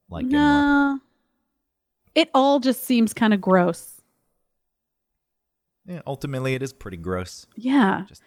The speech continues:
Speaker 2: I feel like the women are either over-sexual, and that's gross, and then they're, or they're, like, innocent and being taken advantage of, that's gross,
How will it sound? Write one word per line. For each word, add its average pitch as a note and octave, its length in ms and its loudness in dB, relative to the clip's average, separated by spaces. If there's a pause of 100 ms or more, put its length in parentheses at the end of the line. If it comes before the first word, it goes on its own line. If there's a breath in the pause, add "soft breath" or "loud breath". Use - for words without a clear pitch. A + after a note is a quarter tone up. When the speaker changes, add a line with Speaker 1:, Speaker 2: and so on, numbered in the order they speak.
(120 soft breath)
Speaker 2:
I C4 80 -2
feel E4 160 4
like C4 160 2
the C#4+ 100 4
women C#4+ 320 4
are B3 160 2
either A3+ 560 2 (380)
over-sexual, B3+ 1120 2
and G#3+ 160 4
that's G#3+ 220 0
gross, A3+ 540 0
and G3+ 180 4
then G3 180 6
they're, F#3+ 320 2 (120)
or A#3 200 4
they're, G#3+ 140 2
like, F#3+ 200 0
innocent A3 600 2
and G#3 80 4
being G#3+ 200 4
taken G#3 280 2
advantage G3+ 400 2
of, G#3 120 0
that's G3 280 2
gross, G#3+ 400 2